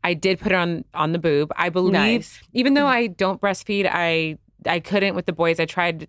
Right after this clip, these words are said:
Speaker 1: about six weeks with Jackson, two with Conway, and Nala, I'm like, "I'm just gonna try." I
Speaker 2: Shame.
Speaker 1: believe. I know.
Speaker 2: Shame.
Speaker 1: God, what a
Speaker 2: Shame.
Speaker 1: terrible woman
Speaker 2: Did
Speaker 1: I
Speaker 2: you
Speaker 1: am.
Speaker 2: try for Nala?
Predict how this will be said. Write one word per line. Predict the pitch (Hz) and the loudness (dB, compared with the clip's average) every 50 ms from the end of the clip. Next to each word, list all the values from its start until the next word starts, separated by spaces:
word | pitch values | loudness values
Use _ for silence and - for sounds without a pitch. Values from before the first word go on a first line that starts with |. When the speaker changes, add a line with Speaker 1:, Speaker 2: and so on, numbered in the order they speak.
| _ _ | _ _
Speaker 1:
about | - 165 151 143 - | -2 -2 -2 -2 -2
six | - - 190 185 - - | -4 -4 -4 -2 -2 -4
weeks | - 190 - - | -4 -4 -4 -6
with | 175 - | -6 -2
Jackson, | 180 170 156 156 - - - 170 165 160 156 160 - - - - _ _ _ | 0 0 0 -2 -4 -4 -4 -2 -2 0 -2 -4 -6 -10 -18 -20 _ _ _
two | - - - 208 202 | -6 -2 0 2 2
with | 190 180 - | 2 0 0
Conway, | - 190 175 170 170 165 165 165 165 147 | -2 -2 -2 0 0 0 0 0 0 0
and | 170 170 | 0 0
Nala, | 170 160 160 170 | 0 2 2 2
I'm | 170 | 0
like, | 170 160 - | 0 -2 -2
"I'm | 156 156 151 | -4 -4 -4
just | 160 - | -4 -2
gonna | - 262 247 | -2 -2 -2
try." | - - 180 190 196 160 | 0 0 0 0 0 0
I | - 175 | 0 0
Speaker 2:
Shame. | 175 202 196 185 185 180 - 156 | 0 2 2 2 4 2 2 2
Speaker 1:
believe. | 151 147 139 - - - - - - | 2 0 -2 -6 -14 -18 -8 -2 0
I | 190 196 202 | 2 2 4
know. | 202 190 180 175 170 165 180 | 4 4 4 4 4 4 2
Speaker 2:
Shame. | 220 190 | 2 2
Speaker 1:
God, | 220 233 226 196 202 196 190 | 0 0 2 2 4 4 4
what | 202 226 | 4 4
a | |
Speaker 2:
Shame. | 226 214 | 2 2
Speaker 1:
terrible | 214 247 247 262 269 269 247 233 214 | 2 4 4 4 4 2 2 0 2
woman | 202 220 214 208 202 | 2 2 2 2 2
Speaker 2:
Did | 196 | 2
Speaker 1:
I | 185 | 4
Speaker 2:
you | 180 170 170 | 4 4 4
Speaker 1:
am. | 170 165 165 | 4 2 0
Speaker 2:
try | 214 233 226 233 202 | 0 0 0 0 -2
for | - 269 247 | -2 -2 -2
Nala? | 254 240 226 226 226 240 247 254 277 262 | 0 0 0 0 0 0 0 -2 -2 -6